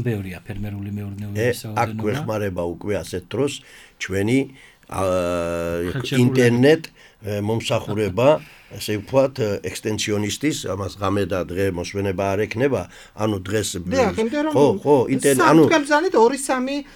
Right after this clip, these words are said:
Speaker 2: კი,
Speaker 3: ე,
Speaker 2: და
Speaker 3: ადამიანია ექსტენსიონისტი
Speaker 2: ხო,
Speaker 3: მუნიციპალიტეტში.
Speaker 2: ხო, მეტი ბევრი არა, ხო, და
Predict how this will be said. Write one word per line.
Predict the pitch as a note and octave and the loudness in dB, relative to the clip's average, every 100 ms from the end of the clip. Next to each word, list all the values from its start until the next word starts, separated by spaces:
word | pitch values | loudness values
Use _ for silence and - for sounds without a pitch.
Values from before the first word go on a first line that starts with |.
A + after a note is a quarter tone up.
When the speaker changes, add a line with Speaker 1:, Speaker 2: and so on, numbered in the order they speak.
| - - | -14 2
Speaker 2:
კი, | A3+ | 6
Speaker 3:
ე, | - | 6
Speaker 2:
და | A2+ - B3+ | 6 4 6
Speaker 3:
ადამიანია | A#3+ A#3+ A#3+ B3 D#4+ | 4 2 0 0 -2
ექსტენსიონისტი | A#3 B3+ A#3 A3+ A#3 A3 - | -2 -2 -2 -2 -2 -2 -2
Speaker 2:
ხო, | C#4+ | 0
Speaker 3:
მუნიციპალიტეტში. | A3+ G3+ - C#3+ E3+ D#3 C#3 - - | 0 0 4 4 4 0 -8 -14 -14
Speaker 2:
ხო, | - D#3+ | 0 2
მეტი | C#3+ D3 E3 D3+ | 4 4 4 4
ბევრი | D#3+ F#3+ C#3 | 4 4 4
არა, | F2 D#2 | 2 -2
ხო, | C3 | 2
და | B2+ | 2